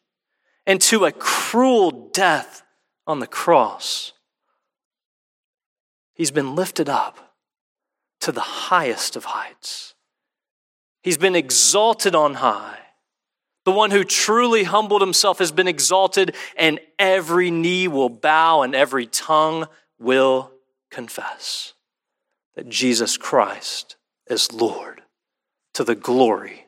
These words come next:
of God the Father. Now, we could stop here, we could make application,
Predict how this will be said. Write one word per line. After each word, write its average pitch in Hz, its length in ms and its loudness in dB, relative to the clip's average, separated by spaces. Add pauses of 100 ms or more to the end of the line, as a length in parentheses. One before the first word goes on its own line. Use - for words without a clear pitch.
(100)
of - 240 -8
God - 460 0 (520)
the 113 80 -6
Father. - 460 -2 (2250)
Now, 120 100 -4
we 170 100 4
could 151 160 -4
stop - 340 0
here, 127 240 -4 (720)
we 127 60 -10
could 123 120 -4
make 127 200 2
application, 127 880 0